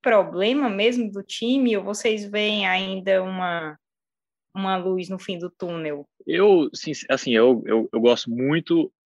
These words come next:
Speaker 2: do Wellington Paulista e do papel dele no Fortaleza, fazendo gols ou não. Acho que ele é um cara super importante, acho muito válida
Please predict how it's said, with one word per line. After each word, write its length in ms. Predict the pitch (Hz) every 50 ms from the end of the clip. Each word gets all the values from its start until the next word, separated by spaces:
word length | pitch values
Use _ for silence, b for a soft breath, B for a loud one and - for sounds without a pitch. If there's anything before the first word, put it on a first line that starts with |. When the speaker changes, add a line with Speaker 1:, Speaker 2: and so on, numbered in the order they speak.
| _ -
Speaker 2:
do 160 | 127 120 123
Wellington 360 | 127 127 127 123 110 127 117
Paulista 600 | - 123 113 107 104 107 123 143 - - - 151 - -
e 140 | 127 131 117
do 160 | 117 123 120
papel 360 | - 123 110 - - 113 113
dele 300 | 107 107 107 110 113 117
no 80 | 117 110
Fortaleza, 800 | - 120 117 - 131 120 104 104 107 110 120 120 117 110 98 95 _ _ _ _ _ _ _ _ _ _ _
fazendo 480 | _ 104 98 92 95 104 110 117 110 101
gols 380 | 98 101 101 107 113 110 - - _
ou 240 | 110 113 120 117
não. 260 | 107 110 113 113 107 101
Acho 140 | 95 -
que 40 | -
ele 60 | 104
é 40 | 104
um 40 | 101
cara 140 | - 104 98
super 260 | - - - - 113
importante, 580 | 110 - 120 104 - - - 110 113 110 - 113
acho 200 | 110 - - 113
muito 360 | 107 127 139 143 - 127 107
válida 560 | 104 110 110 117 127 135 127 120 135 135 -